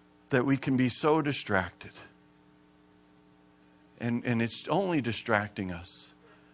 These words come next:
not from the worries, it's distracting us from the fruit of the kingdom that God is calling us to.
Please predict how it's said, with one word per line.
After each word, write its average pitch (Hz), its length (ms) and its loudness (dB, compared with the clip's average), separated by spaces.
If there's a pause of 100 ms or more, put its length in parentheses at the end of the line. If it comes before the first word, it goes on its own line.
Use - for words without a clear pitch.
(200)
not 190 440 4
from 117 440 -2 (500)
the 107 80 -4
worries, 143 680 -2 (1000)
it's - 120 -18
distracting 147 560 2
us - 320 -4 (440)
from 117 180 0
the 107 100 2
fruit 202 520 -2
of 131 120 -4
the 120 80 0
kingdom 92 380 -6 (420)
that 120 100 -4
God 101 240 -2
is 92 100 -4
calling 85 380 -10
us - 140 -18
to. - 80 -18